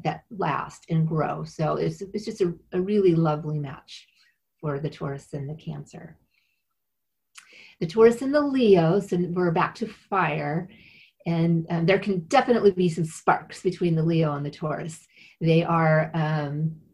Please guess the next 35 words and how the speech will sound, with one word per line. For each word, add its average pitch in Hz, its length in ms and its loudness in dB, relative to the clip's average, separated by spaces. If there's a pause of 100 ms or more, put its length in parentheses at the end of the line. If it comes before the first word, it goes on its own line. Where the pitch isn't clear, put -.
(160)
very 196 320 6
different, 240 600 -2 (100)
but 165 260 -2
they 180 140 0
can 175 360 -4
find, 180 540 0
but 196 100 8
they're 202 120 10
both 247 240 6
fixed - 260 4
signs. 160 320 -8
So - 60 -2
they 185 100 6
both 233 240 4
have, 196 160 2
like, 160 180 2
this, 165 180 -4
this - 220 -8
stubborn 190 480 2
quality 202 540 2
and, 165 160 0
and 160 240 -2
kinda, 160 160 -2
like, 156 260 -2
the 151 280 -2 (340)
maintain 185 960 2 (260)
and 165 140 -2
keep 185 240 -6
things 185 300 4
going. 170 500 2
So, 170 260 -2 (180)
so 170 340 0
even 202 540 2
if 175 220 -2
there's, 160 520 -2